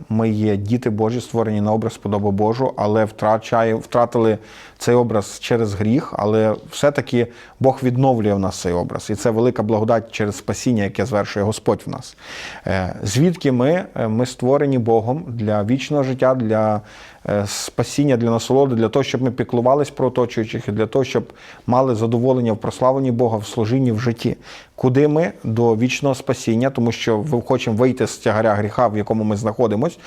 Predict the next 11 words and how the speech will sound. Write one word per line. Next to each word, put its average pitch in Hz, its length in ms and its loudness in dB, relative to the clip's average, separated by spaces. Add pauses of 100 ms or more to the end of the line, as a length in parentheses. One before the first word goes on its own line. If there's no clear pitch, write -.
(280)
і 117 300 4
хочемо 127 400 0
бути 123 260 -2
в 107 40 0
вічності 117 420 -2
з 104 60 -2
Богом 117 320 0
вже 110 320 2 (340)
без 120 300 2
гріха 101 380 0
жити. - 300 -6